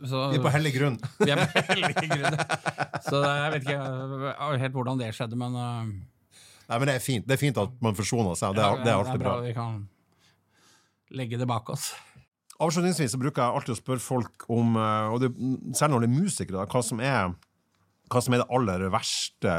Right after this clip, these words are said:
Speaker 2: øyeblikket de har sånn, på en scene og sånn. Men du, du har jo, eh, sluppet det da, i stor
Speaker 1: Ja.
Speaker 2: grad. Em, eh, men så tenkte jeg, faen, han Tom, han har jo intervjuet så inn i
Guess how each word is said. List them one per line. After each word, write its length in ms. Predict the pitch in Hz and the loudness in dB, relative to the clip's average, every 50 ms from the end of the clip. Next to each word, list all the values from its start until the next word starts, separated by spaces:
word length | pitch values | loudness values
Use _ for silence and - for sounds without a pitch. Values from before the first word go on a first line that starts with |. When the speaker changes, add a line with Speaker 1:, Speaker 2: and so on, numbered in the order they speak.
| 82 87 101 | 2 0 0
Speaker 2:
øyeblikket 340 | 110 104 98 82 - - 87 | 0 0 -2 -2 -2 -2 -4
de 100 | 87 85 | -2 0
har 180 | 98 104 92 - | 2 0 0 0
sånn, 160 | - 80 82 | -2 -4 -4
på 160 | - - 101 | -2 0 0
en 80 | 87 80 | 2 2
scene 460 | - - 101 101 107 113 113 95 78 78 | 0 0 2 2 2 2 2 0 0 -2
og 60 | - | -2
sånn. 160 | - 90 92 | -2 -2 0
Men 160 | 104 104 110 113 | 0 0 0 0
du, 60 | 113 110 | 0 0
du 160 | 113 107 113 120 117 117 | 2 2 4 4 4 4
har 160 | 117 107 90 87 | 2 2 0 0
jo, 100 | 87 90 90 92 - | -2 -2 -4 -4 -6
eh, 840 | - 101 98 90 90 92 92 92 92 92 92 92 90 90 92 90 87 90 90 | -4 -2 0 0 2 2 2 2 2 0 0 0 0 0 0 0 0 0 0
sluppet 300 | - - 135 113 117 113 | 0 0 2 2 4 4
det 80 | 120 104 | 4 2
da, 120 | 78 76 87 98 - | 2 -2 -6 -6 -6
i 140 | 101 101 95 | -4 -2 -2
stor 160 | - - 110 92 | -2 0 0 2
Speaker 1:
Ja. 80 | 95 | 2
Speaker 2:
grad. 240 | 98 92 90 107 - - | 2 2 2 0 -2 -2
Em, 280 | 110 113 117 117 117 113 113 113 - - - - | 0 2 2 2 2 0 0 -2 -6 -8 -8 -4
eh, 400 | - - 120 117 117 113 117 113 - | -2 0 2 2 2 0 0 -2 -4
men 180 | - 123 127 127 | -4 -2 -2 0
så 80 | 143 | 0
tenkte 320 | 131 156 165 - 156 135 127 | 2 0 0 2 2 0 0
jeg, 120 | - - _ _ _ _ _ _ _ _ _ _ _ - | -2 -6 _ _ _ _ _ _ _ _ _ _ _ -6
faen, 300 | - - 127 - 131 123 | -2 0 2 2 4 4
han 80 | 117 110 | 2 0
Tom, 300 | - - - 190 156 98 | 0 0 0 2 2 4
han 80 | 98 113 | 2 2
har 140 | 143 139 120 | 2 2 0
jo 60 | 120 127 | 0 0
intervjuet 640 | 131 127 - 127 117 113 143 190 180 107 - 78 - | -2 0 0 0 0 0 0 0 0 -2 -2 -4 -4
så 140 | - - - | -6 -4 -2
inn 160 | 127 117 104 | 0 0 0
i 80 | 104 | -2